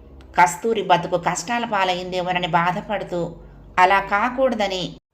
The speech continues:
ఆమె సుఖంగా ఉండాలని దేవుణ్ణి కోరుకుంటూ ఇంత దూరం వచ్చినా, తను కోరుకున్నది నిజమై,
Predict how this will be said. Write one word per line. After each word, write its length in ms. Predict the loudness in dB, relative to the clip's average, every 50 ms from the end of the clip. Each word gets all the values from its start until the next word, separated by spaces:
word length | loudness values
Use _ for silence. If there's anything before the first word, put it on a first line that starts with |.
| _ _ _ _ _ _ _ _ _ 4
ఆమె 240 | 6 6 6 4 0
సుఖంగా 560 | -2 -2 -4 -4 0 0 0 2 4 4 2
ఉండాలని 480 | 2 2 4 4 4 6 6 2 0 0
దేవుణ్ణి 440 | 2 2 2 2 2 2 0 -2 0
కోరుకుంటూ 580 | 2 2 4 4 2 0 -2 -4 -2 0 0 2
ఇంత 220 | 2 0 -2 -2
దూరం 400 | -4 -4 -2 -2 0 0 0 -2 -2
వచ్చినా, 360 | -4 -4 -4 -6 -4 -2 -2 -2 -2 -4 -8 -8 -16 -20 -20 -20 -14 0 2
తను 180 | 2 2 4
కోరుకున్నది 600 | 4 6 10 10 10 10 8 0 -2 -2 -2 -2 -2
నిజమై, 400 | -4 -4 -6 -4 -6 -6 -6